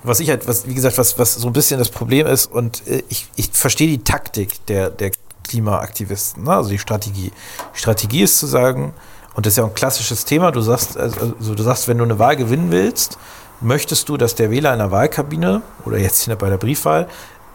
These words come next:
in der Wahlkabine an die wichtigsten Probleme denkt und das Problem, was quasi für das du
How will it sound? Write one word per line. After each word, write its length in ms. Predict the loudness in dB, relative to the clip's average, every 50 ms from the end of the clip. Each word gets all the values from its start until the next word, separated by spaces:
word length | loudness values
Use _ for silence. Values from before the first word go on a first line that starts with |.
| -6 -2
in 160 | 0 2 2
der 160 | 2 2 4
Wahlkabine 580 | 4 2 4 2 0 0 0 0 0 0 -2 -2 -6 -6
an 200 | -4 -2 -2 0
die 240 | 0 0 -2 0 0
wichtigsten 480 | 0 0 0 -2 -4 -4 -2 -4 -4 -4
Probleme 420 | -4 -2 2 2 4 4 4 4
denkt 300 | 2 2 2 0 -2 -4
und 180 | -4 -4 0 2
das 140 | 2 2 0
Problem, 460 | -2 -6 -4 0 2 2 2 4 2
was 180 | 2 2 0 -4 -8 -16 -18 -18 -14 -8
quasi 300 | -2 0 2 2 2 0
für 160 | -2 -2 0
das 260 | 2 2 0 0 -2
du 240 | -4 -2 -2 -2